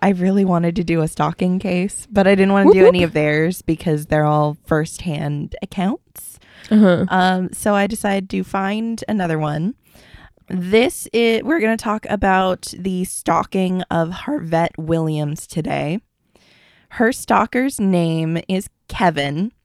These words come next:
Speaker 1: I'm not gonna say his last name. You can go look it up if you want. Uh, he has, um,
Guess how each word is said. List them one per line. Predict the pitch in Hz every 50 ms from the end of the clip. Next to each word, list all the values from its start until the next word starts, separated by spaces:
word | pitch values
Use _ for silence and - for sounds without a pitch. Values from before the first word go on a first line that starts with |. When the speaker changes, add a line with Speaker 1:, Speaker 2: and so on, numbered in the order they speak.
| _ _ _ -
Speaker 1:
I'm | 165 170
not | 165 165 170 -
gonna | - 180 190
say | 214 - - 190
his | 202 233 262 -
last | 262 214 202 196 - - -
name. | 196 202 202 226
You | 208
can | - - -
go | - - - -
look | - -
it | - -
up | - - -
if | - - -
you | - 277
want. | 262 226 180 190 - - - - - - - - - - - -
Uh, | 202 208 208 214 208 208 208 202 196 - - 165 165 160 214
he | - - 262 277
has, | 269 254 269 247 240 233 233 226 226 226 208 202 202 - - - - - -
um, | 196 196 196 190 185 180 175 170 165 160 156 156 165 175